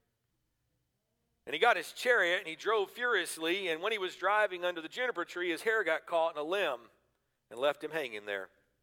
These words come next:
And he hung there for many days and many nights, and the ravens brought him food to eat and drink.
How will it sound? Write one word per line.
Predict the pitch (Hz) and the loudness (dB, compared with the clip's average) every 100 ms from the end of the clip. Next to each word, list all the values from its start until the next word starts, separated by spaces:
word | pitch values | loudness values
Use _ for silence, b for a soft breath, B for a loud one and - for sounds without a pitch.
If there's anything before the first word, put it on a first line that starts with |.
| _ _ _ _ _ _ _ _ _ _ _ | _ _ _ _ _ _ _ _ _ _ _
And | 139 | -4
he | 156 | 4
hung | 214 214 | 4 6
there | 202 | 2
for | 165 | 2
many | 175 202 190 | -2 -2 2
days | 175 185 180 | 2 2 0
and | 160 | -4
many | 160 185 | -4 -2
nights, | 151 131 165 - | 0 -2 -2 -8
and | 139 | -8
the | |
ravens | 135 151 147 135 | -2 -2 -2 -10
brought | 120 139 127 | -4 -2 -2
him | 120 | -8
food | - 147 123 | -12 -12 -12
to | 120 | -14
eat | 120 117 | -12 -12
and | 113 | -12
drink. | 107 110 101 - | -12 -14 -14 -18